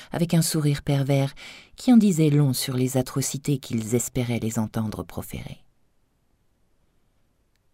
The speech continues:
Zdena se demandait si elle avait des idées.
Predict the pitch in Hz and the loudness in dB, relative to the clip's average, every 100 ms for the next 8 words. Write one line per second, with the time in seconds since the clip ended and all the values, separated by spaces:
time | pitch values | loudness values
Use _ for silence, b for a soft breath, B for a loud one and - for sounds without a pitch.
0 | - 156 165 220 220 254 - - 220 208 | -12 -2 6 8 8 6 2 -2 2 4
1 | 190 214 254 - 226 214 214 233 208 180 | 6 4 2 0 0 2 2 0 0 -2
2 | 147 139 127 131 | -4 -6 -4 -6